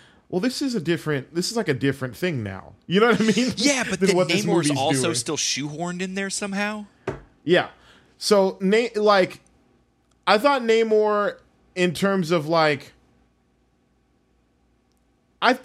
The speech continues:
Speaker 1: I, I thought that the execution of the Namor character was fine. There were some things
Speaker 2: Yeah.
Speaker 1: I thought that could have been better.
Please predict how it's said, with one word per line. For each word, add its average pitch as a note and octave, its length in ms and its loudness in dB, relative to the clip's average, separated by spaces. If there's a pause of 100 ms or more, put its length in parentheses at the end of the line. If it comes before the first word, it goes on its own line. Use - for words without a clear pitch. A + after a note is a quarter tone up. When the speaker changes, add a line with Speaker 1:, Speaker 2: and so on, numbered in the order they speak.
Speaker 1:
I, A#3+ 260 2 (380)
I A3 140 4
thought C4 420 0
that G3 220 0
the G3 140 -2
execution G#3+ 600 -2
of D#3 120 -2
the E3 60 -2
Namor D#3+ 560 0
character C3+ 840 0 (520)
was C#3+ 300 0
fine. C3+ 680 0
There F3 140 2
were E3 100 0
some F3+ 180 -2
things G3+ 340 -2
Speaker 2:
Yeah. F3 100 2
Speaker 1:
I - 40 0
thought E3+ 260 0
that D3 140 -4
could D#3+ 160 -2
have B2+ 180 -2
been C3 220 0
better. B2 440 0